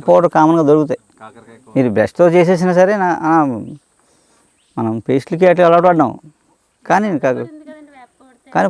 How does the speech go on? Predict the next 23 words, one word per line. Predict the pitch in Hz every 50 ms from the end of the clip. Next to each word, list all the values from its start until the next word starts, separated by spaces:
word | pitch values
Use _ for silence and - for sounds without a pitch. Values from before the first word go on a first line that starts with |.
| - -
ఫస్ట్ | 147 143 - - - - 226 226
మాత్రం | 220 220 208 214 220 214 180 -
చేతితో | 202 202 196 - - 214 190
కడుక్కుని | 208 196 180 - 226 233 226
తర్వాత | 214 208 214 214
మళ్ళీ | 214 214 196
బ్రష్తో | 208 190 - 220 214
కడిగేసుకోండి. | 208 208 190 - - - - - - _ _ _ _ _ _ _ _ _ _ _ _ _ _ _ _ _ -
ఏదో | 139 156 202 233 254 240
ఒకటి, | 226 196 185 165
అంటే | 185 240 220 139 131
అందరికీ | 131 151 180 202 208 220 208
అలా | 202 202 202
ఉండదు | 202 196 202 202
కదా, | 196 185 156 123 104 - - 143 _ _ _ 415 _ - 381 - 170 170 - - 117
అందరూ | 131 156 185 196 190 185 175 151
మనలా | 151 156 170 180 180
ఉండరు | 180 170 175 175
కదమ్మా, | 170 175 170 170 170 165 170 165 _ 147 139 127 120 120 107 101 107 _ _ _ 175 160 - 143
అందరికీ | 151 165 175 180 190 180 175 165 160
ఆ | 156 160 151 - -
పేస్ట్తో | 175 175 175 - - 214 180 190
తోమకపోతే | 180 185 190 180 185 196 185 208